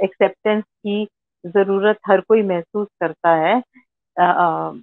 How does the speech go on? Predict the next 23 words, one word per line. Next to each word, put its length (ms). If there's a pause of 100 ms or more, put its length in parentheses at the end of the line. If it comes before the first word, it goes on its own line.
(160)
वो 440
मुझे 300
उनसे 720
मिला। 600 (560)
अ, 480 (1300)
वो 200
इतना 320 (480)
प्यार 340
का, 420 (460)
ट्रस्ट 300 (840)
का 80
नाता 400
था, 260
इतना 360
विश्वास 580 (140)
का 80
नाता 380
था, 340 (600)
अ, 300
कि 480 (360)
और 240
उसमें 420
कहीं, 580